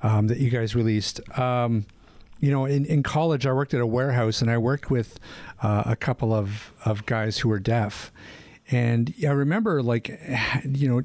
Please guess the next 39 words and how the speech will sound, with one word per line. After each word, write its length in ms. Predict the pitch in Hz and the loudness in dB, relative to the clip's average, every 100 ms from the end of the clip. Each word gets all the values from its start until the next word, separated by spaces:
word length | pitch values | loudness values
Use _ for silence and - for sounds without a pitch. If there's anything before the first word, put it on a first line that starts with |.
| - - | -4 -8
in 220 | - 131 | 0 0
communicating 800 | 117 - 143 143 139 - 123 113 | 0 0 2 2 0 0 2 2
with 160 | 113 - | 0 2
them, 180 | 107 104 | 2 4
and 140 | 110 | 4
what 120 | 120 | 2
we 120 | 123 | 2
basically 560 | 110 123 147 - 131 120 | 2 0 0 0 2 2
would 160 | 113 107 | 4 2
have 180 | 110 - | 2 2
to 80 | |
do 140 | 113 156 | 2 2
is 160 | 107 | 2
they, 120 | 113 107 | 2 0
they 180 | 117 | 0
would, 220 | 107 98 - | 0 -2 -2
they 100 | 117 | 0
would 240 | 110 98 | 0 0
write 200 | 107 107 | 0 0
down 220 | 113 107 | 2 2
on 80 | 110 | 2
a 80 | 101 | 2
piece 240 | 117 110 | 0 0
of 80 | 104 | 0
paper, 460 | 107 98 104 101 - - - - - - - - - - | 0 0 2 0 0 -8 -20 -18 -16 -18 -20 -20 -18 -4
you 120 | 113 | -2
know, 100 | 107 | 0
what 180 | 110 113 | 0 0
they 100 | 117 | 0
wanted 240 | 110 110 | 0 0
to 60 | 110 | 0
say, 260 | - 107 | 0 0
and 100 | 110 | 2
I'd 120 | 110 110 | 2 0
have 140 | 113 | 0
to 180 | 127 107 - - | -2 -4 -8 -4
write 460 | 113 110 113 110 - | 0 2 0 -2 -2
back. 380 | 107 104 107 | -2 -2 -2
And, 200 | 110 104 | 0 0